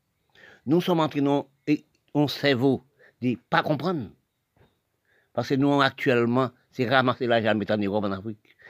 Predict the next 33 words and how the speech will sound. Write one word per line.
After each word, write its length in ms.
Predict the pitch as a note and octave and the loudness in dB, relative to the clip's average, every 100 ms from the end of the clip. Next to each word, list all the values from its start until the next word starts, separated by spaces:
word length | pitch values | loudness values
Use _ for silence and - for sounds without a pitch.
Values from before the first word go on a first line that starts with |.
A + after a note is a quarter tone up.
| - - | -20 -4
Actuellement, 640 | A#2+ - C3+ A#2 A2 C3+ C#3 _ _ _ | -4 -4 -4 -2 0 -2 -6 _ _ _
c'est 300 | - - F3 | -12 -2 -2
qui 220 | - G3+ - _ - | 0 -4 -4 _ -10
fait 240 | - C4 | 0 4
la 100 | A#3+ | 4
méchanceté, 640 | G3 C#3+ C#3+ B2 - C3+ B2 | 4 2 -2 -4 -2 0 0
ils 60 | |
sont 220 | - B2+ | -2 -6
payeront. 440 | G#2+ A2+ F#2 G#2 - - - _ _ _ _ _ _ _ | -2 -2 0 0 -2 -10 -20 _ _ _ _ _ _ _
Parce 160 | G2+ A#2 | -12 -8
que 100 | A#2 | 0
c'est 140 | C3 | 2
eux 120 | C#3+ | 2
qui 100 | C#3 | 2
vont 140 | C3 A#2+ | 0 0
pas 200 | - A#2+ | 2 0
les 100 | A2+ | 2
payer, 220 | D#3 C3+ | 2 2
le 60 | A#2 | 2
payer. 180 | A2+ A2 A2+ | 0 0 -2
Parce 160 | B2 | 0
que 120 | C3+ C#3 - - | 0 -2 -8 -10
nous 60 | B2+ | -4
sommes 220 | D#3 C#3 - | 0 -2 2
payés 220 | D3 D3+ | 4 4
par 200 | D3+ C3 | 4 -2
coronavirus. 880 | - D#3 D3 C3 D3 A3 - - - - _ _ - | 4 4 4 2 0 0 -2 -12 -20 -20 _ _ -8
Nous 140 | C3+ | -4
sommes 100 | E3 B2+ | -2 -2
payés 140 | D#3 | -2
par 160 | B2+ - | -2 -2
toutes 180 | E3 | -6
choses. 520 | - A#3+ A#3 A#2 E2+ | 2 4 4 2 -10